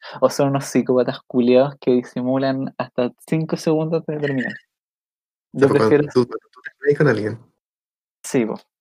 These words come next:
Speaker 1: ¿Cómo es ese saludo? El saludo cuando se encuentran. Es como, "Oye, juntémonos en, no sé, en el Bella Arte". Ya, po. A las cuatro. Se encuentran
Speaker 2: Mm.
Speaker 1: a las cuatro.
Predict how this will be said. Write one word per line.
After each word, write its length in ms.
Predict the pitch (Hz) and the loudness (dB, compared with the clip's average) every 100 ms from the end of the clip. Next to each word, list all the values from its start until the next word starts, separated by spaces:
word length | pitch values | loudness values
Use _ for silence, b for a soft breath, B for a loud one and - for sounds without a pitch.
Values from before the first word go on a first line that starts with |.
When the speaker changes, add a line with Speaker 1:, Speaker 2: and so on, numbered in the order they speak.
| - | -2
Speaker 1:
¿Cómo 180 | 147 156 | 0 0
es 160 | 156 | 0
ese 200 | 160 147 | -2 -2
saludo? 580 | 156 127 120 135 117 - _ - | 0 0 2 0 0 -4 _ -8
El 160 | 123 - | -8 -2
saludo 380 | 127 123 135 123 | 0 4 2 2
cuando 160 | 120 | -2
se 120 | - | -4
encuentran. 300 | 127 135 120 127 | -4 -2 -2 -2
Es 40 | |
como, 140 | 135 | 0
"Oye, 120 | 180 190 | 2 2
juntémonos 460 | 175 180 180 180 | 0 0 0 0
en, 380 | 175 170 180 170 | -4 -6 -8 -10
no 120 | - 147 | -12 -12
sé, 240 | - - | -8 -6
en 80 | - | -4
el 140 | 127 147 | -4 0
Bella 260 | 160 156 | 2 2
Arte". 360 | 139 - - 143 _ _ _ - | -4 -10 -12 -12 _ _ _ -8
Ya, 160 | - | -8
po. 120 | - - _ _ _ _ _ - | -8 -16 _ _ _ _ _ -4
A 80 | 123 | -4
las 120 | 127 | -4
cuatro. 400 | - 120 - - _ _ _ _ | 2 2 2 -8 _ _ _ _
Se 120 | - 120 | -10 -10
encuentran 520 | - 151 175 202 - | -2 -2 0 0 0
Speaker 2:
Mm. 120 | - - - | -2 -12 -10
Speaker 1:
a 40 | |
las 80 | 127 | -10
cuatro. 420 | - 127 120 180 | -2 -2 0 -2